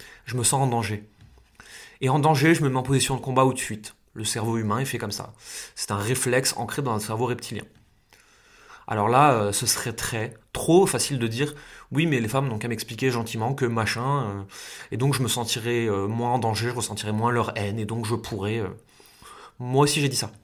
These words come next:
Le hic avec ce raisonnement, euh, c'est que chaque humain vit des choses différentes. Un autre quotidien, différents niveaux de colère ou de peur ou de lutte militante. J'ai pas le droit de demander à une personne d'adapter son comportement pour quelque chose de fondamental, euh, pour que ce soit plus confortable pour moi.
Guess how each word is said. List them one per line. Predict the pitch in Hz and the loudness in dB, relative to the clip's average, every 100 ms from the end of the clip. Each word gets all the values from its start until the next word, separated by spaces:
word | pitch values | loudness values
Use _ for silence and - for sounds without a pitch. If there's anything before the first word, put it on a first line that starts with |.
| _ _ _ - - - | _ _ _ -20 -20 -4
Le | 131 180 | 2 2
hic | 185 | 4
avec | 117 | 0
ce | - | 0
raisonnement, | 117 120 123 123 151 113 | -2 0 0 0 0 0
euh, | 104 107 107 | -2 -4 -6
c'est | - 113 | -8 -6
que | 117 110 | -6 -4
chaque | 104 143 143 | -4 -6 -4
humain | 117 123 | -4 -2
vit | 117 | -4
des | 117 107 | -4 -2
choses | 113 | -2
différentes. | 110 113 90 92 - _ - - - | -4 -4 -6 -8 -14 _ -20 -20 -8
Un | 107 107 | -2 0
autre | 120 120 | -2 -4
quotidien, | - 127 131 113 107 | -6 -6 -4 -2 -2
différents | 117 107 107 113 | -4 -6 -4 -2
niveaux | 110 113 | -2 -2
de | |
colère | - 123 117 131 | 0 2 2 0
ou | 110 | -2
de | 104 | -4
peur | - 117 123 | 0 0 0
ou | |
de | 107 | -2
lutte | 101 104 | -4 -4
militante. | 117 110 107 101 - 101 - - - - - _ - | -6 -6 -6 -8 -10 -14 -16 -20 -20 -20 -20 _ -4
J'ai | 123 | 0
pas | 135 135 | 4 4
le | |
droit | 139 180 | 4 2
de | |
demander | 165 151 151 | 2 2 0
à | |
une | 139 | -2
personne | 139 - 160 | -2 -2 0
d'adapter | 127 123 143 | 0 -2 -4
son | 143 | -6
comportement | 135 131 - 131 139 | -6 -6 -6 -4 -4
pour | 143 117 | -6 -6
quelque | 120 107 | -8 -6
chose | - 127 | -4 -2
de | 127 | -2
fondamental, | - 127 123 117 117 123 139 - - - - - - | -2 -2 -2 -2 -4 -4 -6 -12 -20 -20 -20 -20 -8
euh, | 110 | -6
pour | - | -4
que | - | -4
ce | 131 | 0
soit | 131 107 | 0 0
plus | - 156 | -4 -6
confortable | 135 113 110 131 | -6 -6 -2 -4
pour | - 117 | -2 -4
moi. | 107 - | -4 -6